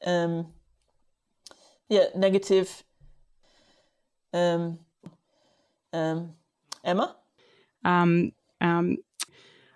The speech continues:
Speaker 2: um, though, um, um, um,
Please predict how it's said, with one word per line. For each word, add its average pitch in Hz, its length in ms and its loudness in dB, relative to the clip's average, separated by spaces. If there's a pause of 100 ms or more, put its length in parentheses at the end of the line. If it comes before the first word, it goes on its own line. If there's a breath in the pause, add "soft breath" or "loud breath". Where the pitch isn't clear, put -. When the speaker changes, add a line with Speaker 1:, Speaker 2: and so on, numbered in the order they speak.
Speaker 2:
um, 175 380 2 (200)
though, 165 300 2 (640 loud breath)
um, 196 480 6 (460)
um, 170 420 2 (600 soft breath)
um, 180 400 4